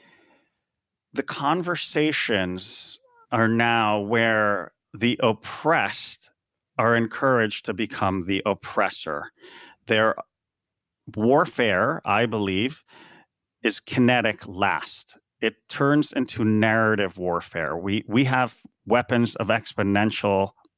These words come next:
destructive power at our fingertips, and many countries have them. So the warfare that we're encountering is destabilization,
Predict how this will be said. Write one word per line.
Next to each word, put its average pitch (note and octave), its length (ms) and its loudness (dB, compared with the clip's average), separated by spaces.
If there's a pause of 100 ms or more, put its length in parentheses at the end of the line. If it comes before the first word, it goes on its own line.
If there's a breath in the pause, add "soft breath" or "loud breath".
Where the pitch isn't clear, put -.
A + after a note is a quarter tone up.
(140)
destructive - 640 -2
power F2 500 0
at F#2+ 180 0
our F2+ 100 2
fingertips, - 720 -8
and F#2 180 -2
many A2 240 2
countries F2+ 500 -6
have F2 240 -2
them. A#1 180 -8 (480 loud breath)
So A2 280 0
the G#2 280 -2 (360 soft breath)
warfare A2+ 760 2
that F#2 160 -2
we're G#2 200 -2
encountering G#2 800 -2
is F2+ 180 -8 (280)
destabilization, A2+ 1300 0